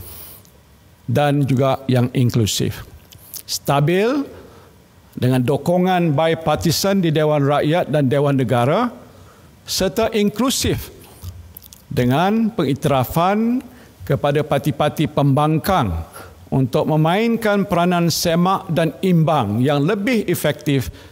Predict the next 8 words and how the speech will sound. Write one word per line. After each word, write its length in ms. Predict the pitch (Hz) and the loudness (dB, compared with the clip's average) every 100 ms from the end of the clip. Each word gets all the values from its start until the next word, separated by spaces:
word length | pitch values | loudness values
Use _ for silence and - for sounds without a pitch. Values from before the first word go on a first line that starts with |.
| - | -6
dan 320 | 117 131 135 | 0 2 2
juga 280 | 123 117 123 | 2 2 0
menyeluruh. 520 | 131 120 113 104 92 - - - - - - - - | 0 2 2 2 -2 -6 -14 -20 -20 -20 -20 -20 -6
Kestabilan 640 | 117 - 123 143 143 147 | -6 0 0 2 2 0
politik 540 | 127 143 139 247 254 - - - - - - - - | 2 0 0 0 -2 -6 -14 -14 -18 -18 -16 -8 0
adalah 340 | 127 147 165 | 2 2 2
amat 160 | 170 196 | 2 0
penting 600 | 214 220 262 208 113 90 | 0 0 2 0 0 -2